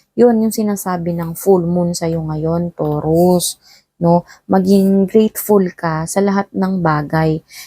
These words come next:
And isa sa higher na, ano, na, na manifestation is yung gratitude, yung pagpapasalamat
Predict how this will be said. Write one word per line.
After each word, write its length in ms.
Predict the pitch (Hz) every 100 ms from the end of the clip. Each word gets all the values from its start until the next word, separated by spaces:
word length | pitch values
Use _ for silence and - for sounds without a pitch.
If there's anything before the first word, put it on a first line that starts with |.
| -
And 160 | - 220
isa 240 | 226 220
sa 240 | 214 214 202
higher 640 | 196 196 185 190 185 185
na, 160 | 180 170 165
ano, 320 | 160 160 160
na, 400 | 156 151 147 151 _ _ _ _ _ _ _
na 480 | 175 165 160 160 156
manifestation 1120 | 156 160 175 175 - 165 - 165 151 151 165
is 160 | - 175 -
yung 160 | 190
gratitude, 560 | 175 156 - 151 - 160
yung 160 | 165 180
pagpapasalamat 960 | - 170 170 - 165 160 156 156 156